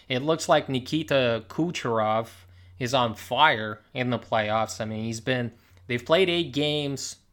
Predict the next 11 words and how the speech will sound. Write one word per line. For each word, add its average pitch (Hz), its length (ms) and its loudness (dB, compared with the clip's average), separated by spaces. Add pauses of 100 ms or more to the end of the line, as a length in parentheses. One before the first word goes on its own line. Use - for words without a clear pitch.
(140)
He 123 140 -6
has 117 220 0
three 160 320 -2
goals, 143 440 2
nine 139 300 0
assists, 127 640 -4 (160)
twelve 143 360 0
total 131 360 0
points. 113 640 -4 (300)
He 131 100 -6
certainly 151 600 0